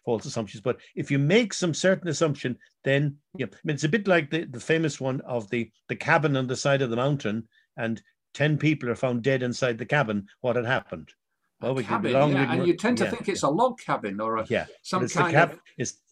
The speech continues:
Speaker 1: it's, it's the cabin of an airplane which has crashed on the mountain.
Speaker 2: Yes, and very
Speaker 1: That,
Speaker 2: often you
Speaker 1: that's,
Speaker 2: have to
Speaker 1: that's,
Speaker 2: check.
Speaker 1: that, that's right.
Speaker 2: Yeah.
Speaker 1: Th-, that's just the ambiguity of the word cabin, and it's great to get a puzzle where there's an ambiguity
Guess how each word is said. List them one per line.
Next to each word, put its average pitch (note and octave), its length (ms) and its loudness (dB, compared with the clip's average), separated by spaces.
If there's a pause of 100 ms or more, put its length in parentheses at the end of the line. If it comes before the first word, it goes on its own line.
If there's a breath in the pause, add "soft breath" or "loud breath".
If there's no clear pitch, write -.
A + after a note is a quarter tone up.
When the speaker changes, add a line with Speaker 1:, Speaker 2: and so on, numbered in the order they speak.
Speaker 1:
it's, B2 200 -10
it's - 160 -4
the D3 120 0
cabin D3 340 4
of B2+ 80 2
an B2+ 120 0
airplane B2+ 440 2
which G#2 140 -4
has G#2+ 160 -6
crashed A2 340 -2
on G2+ 140 -2
the G2+ 40 -2
mountain. F#2+ 260 -6
Speaker 2:
Yes, - 280 -14 (380)
and A#2 180 -6
very C3 220 0
Speaker 1:
That, A#2+ 80 2
Speaker 2:
often C3+ 240 0
you A#2+ 60 -6
Speaker 1:
that's, A#2 40 -10
Speaker 2:
have D3 160 -4
to C#3+ 80 -2
Speaker 1:
that's, D#3 200 4
Speaker 2:
check. C3+ 140 -2
Speaker 1:
that, D#3+ 180 2 (440)
that's A#2 240 -2
right. F2+ 260 -2 (240 soft breath)
Speaker 2:
Yeah. - 100 -16
Speaker 1:
Th-, - 120 -10
that's F3+ 240 4
just E3 260 2
the D3+ 120 2
ambiguity D3 580 4
of C3+ 140 2
the C3+ 80 4
word B2 300 2
cabin, G2 420 -2 (200 soft breath)
and A#2+ 100 -2
it's A#2+ 140 -2
great D3+ 380 2
to - 100 -10
get C#3 180 0
a A#2+ 60 -2
puzzle G#2 400 -4 (200 loud breath)
where A#2+ 120 -2
there's A2 160 -4
an A2+ 80 0
ambiguity A#2+ 600 -2